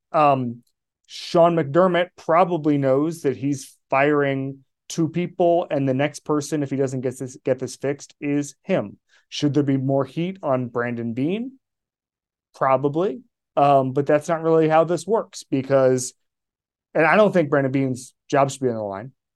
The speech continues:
but what I do think is that they played in one of the dumbest games of the season on Monday,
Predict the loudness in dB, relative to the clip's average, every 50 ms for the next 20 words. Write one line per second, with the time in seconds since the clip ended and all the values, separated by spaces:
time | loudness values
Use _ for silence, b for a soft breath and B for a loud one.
0 | _ -4 2 6 6 6 6 4 4 4 4 6 4 4 2 0 0 0 0 0
1 | 0 -2 -4 -6 -6 -4 -4 -2 0 2 2 2 0 -2 -6 _ _ _ _ _
2 | _ _ _ _ _ _ -12 -4 2 4 6 6 4 2 2 4 6 6 6 6
3 | 6 4 2 0 -4 -8 _ 0 0 2 2 2 2 2 0 0 2 2 2 2
4 | 2 0 -2 0 0 0 0 0 0 -2 -2 -4 -4 -4 -2 -2 -2 -2 -2 -4
5 | -4 -4 -6 -6 -4 -2 -2 -2 -2 -4